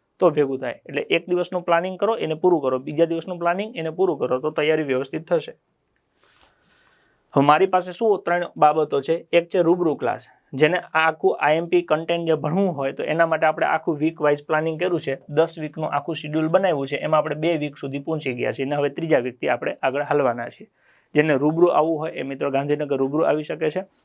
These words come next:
જેને ઘરે બેઠા અભ્યાસ કરવો હોય તો લાઈવ પણ આપણે આનો આ સેમ કોર્સ આપણે ચલાવીએ છીએ.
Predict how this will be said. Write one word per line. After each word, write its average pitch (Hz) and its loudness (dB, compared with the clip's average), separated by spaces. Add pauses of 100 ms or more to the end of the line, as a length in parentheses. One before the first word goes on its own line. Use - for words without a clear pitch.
(160)
જેને 156 4
ઘરે 180 2
બેઠા 185 -2
અભ્યાસ 160 0
કરવો 147 0
હોય 143 -4
તો 147 -4
લાઈવ 143 4
પણ 165 -2
આપણે 147 -2 (360)
આનો 151 2
આ 143 0
સેમ 160 -6
કોર્સ - -4
આપણે 135 -4
ચલાવીએ 127 0
છીએ. - -20